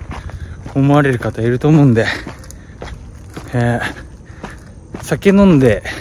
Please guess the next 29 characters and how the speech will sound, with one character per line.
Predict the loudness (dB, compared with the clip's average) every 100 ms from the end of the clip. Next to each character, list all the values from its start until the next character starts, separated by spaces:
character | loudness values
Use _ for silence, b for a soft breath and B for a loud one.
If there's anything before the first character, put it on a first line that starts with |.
| B B -18 -16 -16 -14 -16 -16 -16 -16 -14 -14 -14 -16 -10
焚 | -8
き | -4 -2
火 | -2
し | -4
て、 | 0 0 0 B B B B B B 0
ピ | 2
ア | 4
ノ | 2
弾 | 2
い |
て、 | 2 0
歌 | 0 4 4
歌 | 4 0
っ |
て | -4 -20 0 2
る | 4 2 -2 -12 B B B -20 -20 -20 -20 -20 -6
だ | 0 2
け | 4
じ | 4
ゃ |
ね | 6 4
え |
ん | 4 4
だ | 6 8
よ、 | 6 4 B B B B B B B B
ア | 0
ピ | 4 6
ー | 8
ル | 6